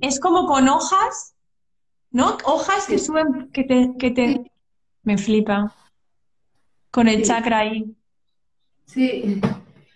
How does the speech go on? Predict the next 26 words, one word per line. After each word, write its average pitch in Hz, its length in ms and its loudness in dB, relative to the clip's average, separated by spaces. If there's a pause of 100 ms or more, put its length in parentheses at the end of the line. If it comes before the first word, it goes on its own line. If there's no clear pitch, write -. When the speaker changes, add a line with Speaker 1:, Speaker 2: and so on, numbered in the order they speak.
(160)
Speaker 2:
Pues 240 240 2
esto 254 280 2
es 311 220 2
de 220 300 0
Eva 247 240 0
Álvarez, 294 500 0 (500)
una 262 340 -2
chica 311 260 -2
que 226 160 -4
conocí 214 600 -2
precisamente 226 640 -2
por 254 200 -2
Instagram, 320 580 0 (200)
y 247 220 -2
de 233 100 4
estas 302 260 -2
cosas 311 300 -2
que 277 80 -4
digo, 240 240 -2
¡ah! 381 280 -8 (760)
Quiero 269 320 2
un 330 200 0
cuadro 262 540 0
de 226 100 -2
esa 220 300 -4
mujer. 190 580 -6